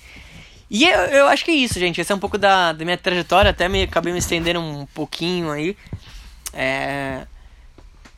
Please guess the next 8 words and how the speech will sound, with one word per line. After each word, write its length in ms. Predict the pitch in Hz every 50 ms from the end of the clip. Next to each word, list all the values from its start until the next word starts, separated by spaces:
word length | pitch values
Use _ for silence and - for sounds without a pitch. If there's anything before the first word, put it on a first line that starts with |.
| - - - -
mas 340 | - 151 151 156 160 160 165
eu 120 | 180 185 180
acho 220 | 180 185 - -
que, 120 | 170 - 208
de 120 | 185 208
novo, 420 | 202 196 190 180 180 175 170 175 - _ - - - - - _ - - - _ -
o 60 | - 165
maior 440 | 170 165 160 165 175 208 226 226